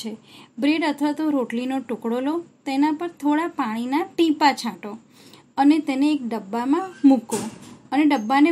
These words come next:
બંધ કરો. જ્યાં સુધી તમને બદલાવ જોવા ના મળે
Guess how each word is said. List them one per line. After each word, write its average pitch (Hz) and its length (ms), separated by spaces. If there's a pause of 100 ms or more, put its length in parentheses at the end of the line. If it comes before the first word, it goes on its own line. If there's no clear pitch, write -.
(100)
બંધ 285 300
કરો. 202 220 (220)
જ્યાં 330 260
સુધી 330 300
તમને 262 320
બદલાવ 233 380 (100)
જોવા 285 300
ના 392 180
મળે 226 180